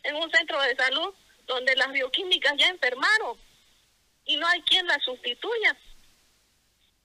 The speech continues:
¿Quién va a hacer ese trabajo? ¿Lo van a hacer ellos, que son los que hacen de tripas cuajo? No, lo tenemos que hacer nosotros.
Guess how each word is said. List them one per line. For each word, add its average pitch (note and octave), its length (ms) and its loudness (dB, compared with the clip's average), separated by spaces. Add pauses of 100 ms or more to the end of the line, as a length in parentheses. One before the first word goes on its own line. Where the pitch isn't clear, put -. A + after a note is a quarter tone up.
(400)
¿Quién E4+ 320 0
va C#4+ 100 0
a C#4+ 180 2
hacer C4+ 300 0
ese C4+ 260 0
trabajo? B3 580 -4 (1700)
¿Lo A#3 160 -6
van C4 200 0
a C4 80 2
hacer C4 260 2
ellos, C#4+ 280 0
que - 160 -6
son B3+ 180 -4
los C4 140 -6
que - 80 -2
hacen C4 300 0
de A3 100 -2
tripas B3 380 -6
cuajo? F4+ 280 -2 (1120)
No, F4 400 -4
lo A3 180 -6
tenemos D4+ 400 -2
que G#3+ 100 0
hacer C4+ 240 -2
nosotros. C#4 720 -4